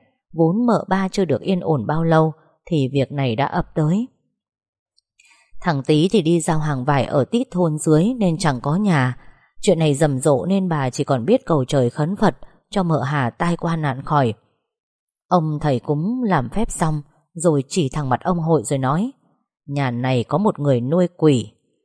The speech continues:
hại cả nhà ông phân ly phân tán, tán gia bại sản, mất người mất của.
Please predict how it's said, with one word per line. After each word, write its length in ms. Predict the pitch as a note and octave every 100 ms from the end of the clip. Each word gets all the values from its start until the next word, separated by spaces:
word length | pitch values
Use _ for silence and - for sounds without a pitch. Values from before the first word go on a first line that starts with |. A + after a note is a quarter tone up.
| _
hại 240 | - E3
cả 200 | - C#3
nhà 320 | B2+ C3+ C3+ A2+
ông 320 | - G#3 G3
phân 200 | G#3 G#3
ly 240 | G#3 G#3+
phân 280 | G3+ F#3+ F#3
tán, 360 | E3 E3 G#3+ C#4+ _ _ _ _ _ -
tán 280 | D3 A#3
gia 220 | B3+ A3+ G3
bại 300 | D3+ C#3+ -
sản, 340 | F3 D3 A#2+ - _ -
mất 240 | C4 -
người 260 | F3 D3 A#2+
mất 260 | F#3 -
của. 280 | - D#3+ A#2+